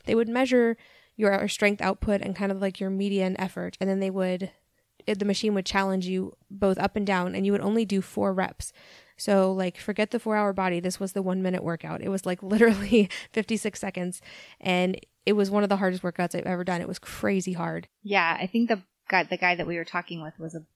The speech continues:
Speaker 2: form-, he is a bodybuilder, but he went from, what, working out, like, two hours a day to thirty minutes a week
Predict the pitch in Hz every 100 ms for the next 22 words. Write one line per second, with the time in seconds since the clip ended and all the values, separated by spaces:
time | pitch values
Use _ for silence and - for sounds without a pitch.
0 | _ 180 170 - 208 240 247 208 175 170
1 | 165 160 170 165 - 170 196 185 160 175
2 | 170 160 - 190 185 185 180 - 180 -
3 | 202 180 170 175 180 175 170 175 180 175
4 | 175 175 175 - 175 160 180